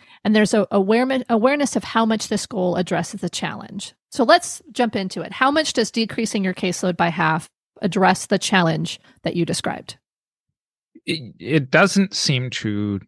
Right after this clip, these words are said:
Speaker 2: address it specifically. I, and even just picking up on, like, you know, I, I behaviorally wormed my way out of,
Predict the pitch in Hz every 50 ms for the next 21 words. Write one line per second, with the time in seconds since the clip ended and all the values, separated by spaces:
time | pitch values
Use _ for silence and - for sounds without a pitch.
0 | _ _ - 113 110 - 120 107 101 - - - - - - 101 - - - 87
1 | 82 - - - - - - - - - - _ _ _ _ _ _ _ _ _
2 | _ _ - - - 104 107 107 104 - - 120 117 113 107 110 110 107 101 -
3 | - - - - - - 92 87 87 - 139 151 143 143 143 135 127 113 120 -
4 | - - 131 - - 117 110 120 123 - - 110 101 98 92 95 92 90 95 98
5 | 98 92 87 - - - - _ _ - _ _ _ _ 127 104 101 98 101 101
6 | 101 123 127 120 107 - - 131 131 120 120 110 107 101 - _ _ _ _ _
7 | _ _ _ _ _ _ _ _ _ _ _ _ 156 120 143 135 123 - - 165
8 | 185 175 135 147 147 147 143 135 123 127 123 120 113 101 113 117 117 113 117 110
9 | - - - 113 107 104 98 104 104 98 98 - - 95 101 104 101 101 98 95
10 | 95 92 90